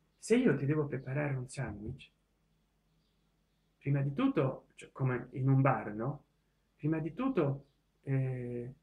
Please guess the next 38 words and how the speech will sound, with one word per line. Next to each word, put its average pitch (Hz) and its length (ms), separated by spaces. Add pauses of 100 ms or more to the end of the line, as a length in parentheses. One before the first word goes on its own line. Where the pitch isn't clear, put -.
(100)
il 135 200
servizio 135 500
di 120 100
prepararlo 113 580
te 117 100
lo 110 120
faccio 117 280
pagare. 110 420 (1500)
Poi 247 280
anche 185 360
compro 170 400
le 151 100
materie 143 380
prime 139 460 (760)
e 156 160
ci 175 160
metto 185 720
una 160 160
plusvalenza, 170 800
perché - 220
devo 151 160
andare 160 460
a 135 100
comprarle, 147 760 (460)
e - 80
allora 160 260
non 139 120
ti 143 80
faccio 180 260
pagare 135 300
di 131 80
materie 131 340
prime 143 300
quello 139 240
che 135 100
mi 120 120
è - 20
costato, - 580